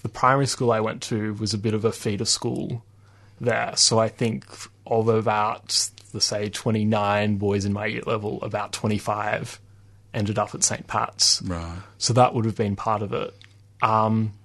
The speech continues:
Speaker 1: also, both were teachers in sort of the Catholic
Speaker 2: Mm.
Speaker 1: education system
Speaker 2: Right.
Speaker 1: at the time. Um, and there's only sort of three Catholic schools in Ballarat, one a boys' school, one a girls' school,
Speaker 2: Mm-hmm.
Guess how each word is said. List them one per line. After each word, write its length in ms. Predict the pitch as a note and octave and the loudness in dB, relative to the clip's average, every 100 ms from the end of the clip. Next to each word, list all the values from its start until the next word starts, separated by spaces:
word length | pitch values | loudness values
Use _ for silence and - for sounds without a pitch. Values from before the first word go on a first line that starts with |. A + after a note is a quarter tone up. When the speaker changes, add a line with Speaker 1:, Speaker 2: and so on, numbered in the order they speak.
| - - - - - - - - | -20 -20 -20 -20 -20 -20 -16 -4
Speaker 1:
also, 440 | A#2 A2+ - A2+ | 0 2 4 4
both 400 | G#2+ A2 G#2 - | 4 2 2 0
were 120 | A2+ | -2
teachers 500 | G2+ A2 G#2+ - G2 | 0 -4 -6 -6 -4
in 120 | G#2 | -2
sort 200 | G2 A2 G#2 | -2 -2 -4
of 100 | G#2+ | -4
the 80 | |
Catholic 540 | A#2+ A2+ - - - - - | -4 -4 -4 -8 -8 -14 -10
Speaker 2:
Mm. 160 | G2 G2+ | -2 0
Speaker 1:
education 580 | G#2+ G#2 G#2+ G2 A2 | 0 -2 -2 0 0
system 640 | G2+ A2+ - A#2+ A#2 - G#2+ F2 | 0 2 2 2 -2 -4 -8 -8
Speaker 2:
Right. 140 | E2 | -2
Speaker 1:
at 100 | A#2 - | -2 -2
the 40 | |
time. 580 | - G#2+ G#2 G#2 G#2 A2 - - - - - - - | -4 -2 -2 -2 -4 -6 -10 -20 -20 -20 -20 -20 -4
Um, 340 | A2 G#2+ G2+ | 2 4 4
and 120 | A2 G2+ | 2 2
there's 160 | G#2 | 2
only 220 | G#2+ G#2+ | 2 2
sort 260 | G#2 - G#2+ | 2 0 -2
of 80 | G2 | -6
three 360 | - - G#2+ G#2 | -10 -2 0 0
Catholic 340 | G#2+ - - | -2 -6 -6
schools 320 | - G#2+ G2+ | -4 -2 -2
in 80 | G2 | -2
Ballarat, 500 | G2 G2+ G2 G#2 A2 | 0 0 -2 -2 -4
one 260 | - G#2 G#2+ | -4 0 0
a 60 | G2+ | 2
boys' 260 | G2+ G2+ | 0 0
school, 440 | - A#2+ G#2+ A#2+ A#2 | 0 0 0 0 -2
one 180 | A2 G2 | -4 -2
a 60 | |
girls' 260 | G2+ G2+ G2+ | -2 0 2
school, 480 | - - - B2 - - - | 2 0 -4 -6 -10 -14 -6
Speaker 2:
Mm-hmm. 300 | F2+ F#2 | -4 -4